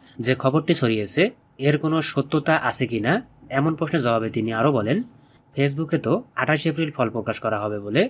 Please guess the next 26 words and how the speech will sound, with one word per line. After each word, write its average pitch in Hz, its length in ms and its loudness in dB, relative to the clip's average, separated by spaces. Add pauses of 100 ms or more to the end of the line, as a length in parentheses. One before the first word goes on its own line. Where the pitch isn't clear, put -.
(160)
খবর 160 240 -2
ছড়িয়েছে। 98 520 -6 (680)
Facebook-এ 151 440 2
কারা 139 320 2
এ 156 60 0
ধরনের 156 340 0
তথ্য 113 240 -2
ছড়ায়, 113 360 0 (280)
তা 160 120 2
আমাদের 117 460 0
জানা 143 240 2
নেই, 92 180 -8 (600)
তবে 147 220 2
এসব 151 300 0
তথ্যের 113 380 -2
কোনো 156 300 0 (100)
সত্যতা 160 480 -2
নেই।" 90 180 -6 (500)
এর 147 180 6
আগে 160 240 4
গত 127 200 0
পনেরোই 131 380 0
মার্চ 139 360 2
আঠারোতম 165 440 2
শিক্ষক 123 300 -2
নিবন্ধনের 113 500 0